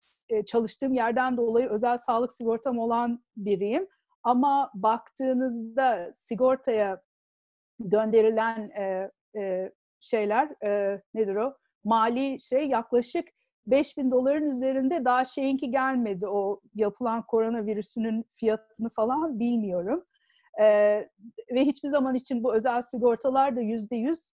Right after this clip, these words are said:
ödeme yapmıyor. E, size daha sonraki zamanlarda elimde,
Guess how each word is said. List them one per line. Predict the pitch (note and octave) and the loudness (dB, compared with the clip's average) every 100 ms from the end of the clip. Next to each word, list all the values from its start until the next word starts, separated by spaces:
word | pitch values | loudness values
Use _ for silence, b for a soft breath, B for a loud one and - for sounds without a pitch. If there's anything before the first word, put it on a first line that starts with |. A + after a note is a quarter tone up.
| - | 0
ödeme | G#3+ A#3 A#3+ D#4+ | 2 4 4 2
yapmıyor. | B3+ A#3+ - F3+ F#3 G#3+ F4 _ _ _ - | 2 0 -4 -12 -4 -2 -2 _ _ _ -2
E, | G#3+ G#3+ G#3 | 2 2 2
size | - A#3+ C#4 A#3 | -4 -2 0 2
daha | A#3 B3+ | 2 0
sonraki | - A#3+ A#3 A#3 - A#3+ A#3+ | -2 -4 -4 -4 -4 -6 -4
zamanlarda | G3 A3 A3 A3 A3 G#3+ G#3+ A#3 | -2 0 0 -2 -2 -2 0 -2
elimde, | A3 G#3 G#3 G#3 G#3+ | 0 -2 -2 0 0